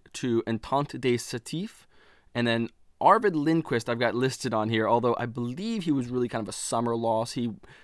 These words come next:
departed back in July, August time frame. He went off to O F K Göteborg,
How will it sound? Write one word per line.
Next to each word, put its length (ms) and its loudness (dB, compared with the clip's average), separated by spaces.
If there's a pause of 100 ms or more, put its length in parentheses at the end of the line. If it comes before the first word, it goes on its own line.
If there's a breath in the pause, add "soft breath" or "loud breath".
(120 loud breath)
departed 480 0
back 240 -2
in 140 -6
July, 580 0
August 460 -6
time 220 -6
frame. 420 -2 (260 loud breath)
He 140 -4
went 160 0
off 160 0
to 180 -6
O 140 2
F 100 -4
K 240 -4
Göteborg, 1000 0